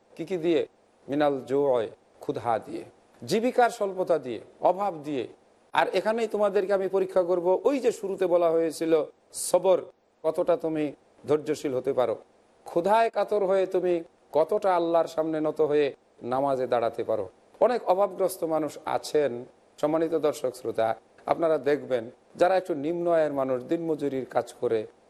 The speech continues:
তারা নামাজ পড়ে না। তারা বলে, "আমরা গরিব মানুষ।" তার মানে গরিব মানুষ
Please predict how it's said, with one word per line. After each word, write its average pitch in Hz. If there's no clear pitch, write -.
তারা 202
নামাজ 202
পড়ে 113
না। -
তারা 247
বলে, 247
"আমরা 240
গরিব 185
মানুষ।" 101
তার 185
মানে 202
গরিব 185
মানুষ 185